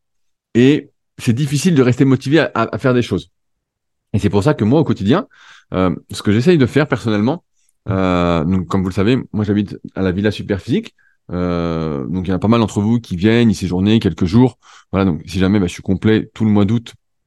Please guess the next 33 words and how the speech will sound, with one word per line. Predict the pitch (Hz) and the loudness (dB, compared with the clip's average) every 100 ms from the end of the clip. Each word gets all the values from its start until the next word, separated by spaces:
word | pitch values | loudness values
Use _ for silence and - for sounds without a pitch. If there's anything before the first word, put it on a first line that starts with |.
| _ _ _ _ _ | _ _ _ _ _
et | 101 | -12
tout | 90 | -6
le | 101 | 0
mois | 95 | 0
de | 85 | 0
juillet, | 107 127 | 2 2
donc | 87 | 0
ce | - | -4
sera | 95 | -4
à | |
partir | 87 95 | -2 -4
de | 92 | -4
septembre | 101 120 101 | -2 -2 -4
pour | 90 | -4
ceux | |
que | 95 | -6
ça | 95 | -4
intéresse, | 87 104 113 - - | -2 -2 -2 -4 -10
et | |
dans | 82 | -8
ce | - | -6
cas-là, | 95 | -2
n'hésitez | 98 80 - | -2 -2 -4
pas | 104 | -4
à | |
me | |
contacter. | 90 90 87 185 - - - | -4 -6 -2 -4 -6 -20 -18
Donc | - | -14
c'est | - | -8
comme | - 110 | -2 2
un | 113 | 2
Airbnb, | 107 98 104 104 104 | 0 0 0 0 0
et, | 127 | -4